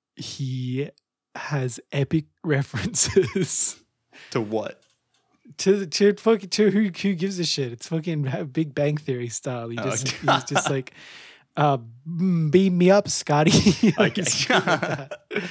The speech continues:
Speaker 1: He doesn't actually say that, and it's not that bad. But it's the same character where he's, like, jokester in space.
Speaker 2: Yeah.
Speaker 1: Um, and the fuck was I gonna say? Oh, yeah. They, before the book was <laughs> even published,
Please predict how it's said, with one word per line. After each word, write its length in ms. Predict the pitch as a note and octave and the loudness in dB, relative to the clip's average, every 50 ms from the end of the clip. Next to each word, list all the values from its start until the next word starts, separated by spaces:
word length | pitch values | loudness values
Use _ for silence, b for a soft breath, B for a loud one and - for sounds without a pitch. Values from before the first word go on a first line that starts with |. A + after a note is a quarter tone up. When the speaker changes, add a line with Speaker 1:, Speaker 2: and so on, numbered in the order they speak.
| B B B B | B B B B
Speaker 1:
He 80 | B F3+ | B 6
doesn't 200 | G#3 G#3 F#3+ F3 | 6 6 6 4
actually 280 | E3+ D#3+ - - D#3+ D3 | 2 0 0 -2 -4 -6
say 260 | - - - C#3 C3 | -6 -4 -4 -4 -4
that, 220 | A#2+ B2 A#2+ A#2+ - | -6 -8 -10 -8 -4
and 100 | C#3 D3 | -2 -2
it's 160 | C3+ C3 C#3+ | -2 0 0
not 180 | E3 D3 B2+ | 0 0 0
that 200 | - C3 B2 A#2+ - | -2 -6 -6 -6 -6
bad. 300 | C3+ B2 A#2 A2+ A2+ - b b b b b b b - - | -8 -8 -8 -10 -14 -18 b b b b b b b -2 0
But 160 | D#3 D3+ D3+ | 0 0 0
it's 220 | E3 D3+ C#3+ - - | -2 -4 -4 -2 -2
the 100 | D#3+ D#3 | -2 -2
same 320 | - - F#3+ F3+ E3 D3 | 0 2 2 2 2 0
character 340 | - D#3 C#3 C3+ B2 - B2+ B2+ | 0 -2 -2 0 -2 -4 -4 -4
where 100 | B2+ B2+ | -2 -4
he's, 140 | B2+ B2 | -4 -4
like, 180 | C3+ B2 A#2 - A#2+ A2 | -4 -6 -8 -8 -8 -2
jokester 500 | - C3+ C#3 C3 - - - C3+ B2 A#2+ | 0 2 2 2 0 -4 -4 -4 -4 -4
in 80 | A#2+ | -6
space. 600 | G#2+ - - - B2+ A#2+ A2 A2+ A2 - - - _ b b b b b b | -6 -8 -8 -6 -8 -8 -8 -10 -14 -14 -16 -16 _ b b b b b b
Speaker 2:
Yeah. 220 | E3 - - - - | -10 -8 -8 -8 -6
Speaker 1:
Um, 580 | C#3 C#3 C3+ B2+ B2 B2 A#2+ A#2+ A#2 A#2 A#2+ - _ _ _ _ _ - - _ - | -4 -4 -2 -2 -4 -6 -8 -10 -14 -16 -18 -20 _ _ _ _ _ -20 -20 _ -6
and 580 | D3+ C#3 C#3+ C#3+ C#3 C#3 C#3 C3+ C3+ C#3 C#3 - - _ _ _ _ _ _ _ _ _ _ _ _ _ _ _ | -2 -2 0 0 -2 -4 -4 -6 -8 -8 -10 -12 -14 _ _ _ _ _ _ _ _ _ _ _ _ _ _ _
the 60 | - - | -20 -18
fuck 140 | - C#3 - | -16 -14 -14
was 100 | C3 A#2+ | -14 -14
I 80 | A#2+ | -14
gonna 140 | A#2 A#2 A#2 | -14 -12 -12
say? 240 | - - B2 A2 - B B B B B | -12 -12 -12 -12 -14 B B B B B
Oh, 80 | E3 F3+ | 6 6
yeah. 280 | F3+ F#3 F3+ D3+ B2+ A2 - _ _ _ _ _ _ _ _ _ _ _ _ _ _ _ - | 8 8 6 6 2 -2 -8 _ _ _ _ _ _ _ _ _ _ _ _ _ _ _ -14
They, 840 | C#3 A#2+ C#3+ D#3+ D#3+ D#3+ D#3+ D#3+ D#3+ D#3 D#3 D#3 D#3 D3+ D#3 - _ _ _ _ _ _ _ _ _ _ _ _ _ - | -4 0 2 4 6 6 4 4 2 2 0 0 -2 -2 -4 -8 _ _ _ _ _ _ _ _ _ _ _ _ _ -6
before 540 | C3+ - D#3+ D3+ - - - F3 F#3 A3+ A#3 | -2 0 0 0 -2 0 4 6 8 8 8
the 120 | G3+ G#3+ E3 | 8 6 4
book 320 | - - F3+ F#3 - - | 4 4 2 2 2 2
was 160 | F3 D#3+ D#3+ | 2 2 2
<laughs> 60 | F3 | 2
even 200 | C#3 C#3+ E3 E3+ | 2 2 0 0
published, 800 | C#3+ - D#3+ D3 A#2+ C3+ C3 B2 B2+ D3 E3 - - - - - | 0 0 0 0 -2 -2 -6 -6 -6 -4 -4 -4 -6 -8 -10 -14